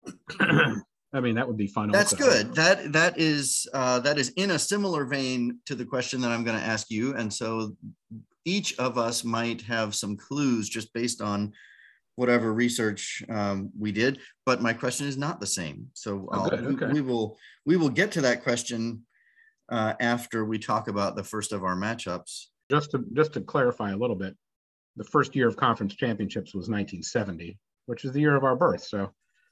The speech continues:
Speaker 1: we're talking
Speaker 2: Aha.
Speaker 1: about, we're talking
Speaker 2: Oh.
Speaker 1: about fifty-two conference
Speaker 2: Yeah.
Speaker 1: championship possibilities, I guess.
Speaker 2: Okay.
Speaker 1: All right, there
Speaker 2: Sounds
Speaker 1: you go.
Speaker 2: good.
Speaker 1: So, okay, go ahead.
Speaker 2: All right. So the, the first game.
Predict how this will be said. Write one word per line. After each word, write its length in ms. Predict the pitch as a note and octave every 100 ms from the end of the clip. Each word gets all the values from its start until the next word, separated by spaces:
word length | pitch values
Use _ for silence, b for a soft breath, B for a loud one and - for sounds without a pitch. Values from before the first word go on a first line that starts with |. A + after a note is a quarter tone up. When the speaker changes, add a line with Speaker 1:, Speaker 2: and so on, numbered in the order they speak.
| _ _ _
Speaker 1:
we're 80 | -
talking 260 | C#3 D#3 E3
Speaker 2:
Aha. 240 | D#3 A#2
Speaker 1:
about, 120 | G#2 - _ _ B2
we're 60 |
talking 260 | - C3+ C#3
Speaker 2:
Oh. 20 |
Speaker 1:
about 240 | A#2+ A2 -
fifty-two 1700 | C#3 - B2 A#2 A2 - _ - C#3 B2 A#2 A2+ A2 G#2+ G#2+ G2+ G2 _ _ _
conference 360 | A2+ A#2 F#2+ G2
Speaker 2:
Yeah. 40 | -
Speaker 1:
championship 400 | A#2+ G#2 G2 A#2+
possibilities, 640 | - G#2 G2+ G2 F2+ E2 E2
I 40 | E2+
guess. 280 | F2 - - _ _ _ _ -
Speaker 2:
Okay. 340 | G#2+ B2+ C#3+ D#3+ _ _
Speaker 1:
All 80 | A2
right, 100 | G2
there 100 | G#2
Speaker 2:
Sounds 100 | F#2+
Speaker 1:
you 40 | A2+
go. 140 | F2+
Speaker 2:
good. 140 | -
Speaker 1:
So, 80 | - - _ -
okay, 140 | A2+ - -
go 80 | C3+
ahead. 180 | G#2 F2 _ _ _ _ _ _ - -
Speaker 2:
All 120 | E3
right. 300 | G3+ F3+ -
So 280 | - D3+ D3+
the, 180 | D3 D3 C#3+
the 100 | C3
first 380 | - F3+ F#3
game. 460 | F3 F3+ F#3+ F#2